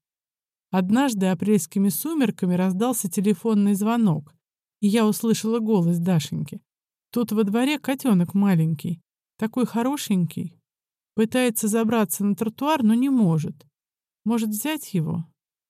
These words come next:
Я понимаю, какая ответственность лежит на человеке, который берёт себе в дом кошку или собаку.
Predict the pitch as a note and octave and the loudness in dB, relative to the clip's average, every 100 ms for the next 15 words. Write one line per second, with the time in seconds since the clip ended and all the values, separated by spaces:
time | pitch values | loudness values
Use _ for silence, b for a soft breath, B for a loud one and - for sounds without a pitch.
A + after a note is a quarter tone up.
0 | _ _ _ _ F3 F#3 F3 F#3 G#3 A3 | _ _ _ _ -2 -2 2 2 4 2
1 | B3+ E3 D#3 E3+ G3+ F#3+ E3 E3 F#3 C4 | 2 2 0 -4 0 0 0 0 -4 -4
2 | - - F3+ D#3+ D3 - F#3 G#3 A3 F#3+ | -4 -2 0 0 -2 -2 0 0 0 -2
3 | F3 G3 F#3 F#3 B3 D4+ - F#3 b b | -2 -2 0 0 -2 -6 -8 -10 b b
4 | b - F#3 G#3 B3 G#3+ F#3 A3 A#3 A3 | b -4 -2 0 0 2 2 2 2 0
5 | - F#3 F#3+ F#3 G3+ D4 D4+ - C4+ D4+ | -4 -2 0 0 -2 -2 -4 -4 -4 -4
6 | - F#3+ F#3+ G#3 - A#3+ G3 D#3+ D3+ - | -4 -2 0 -2 -2 -2 0 0 -2 -8
7 | F#3+ | -16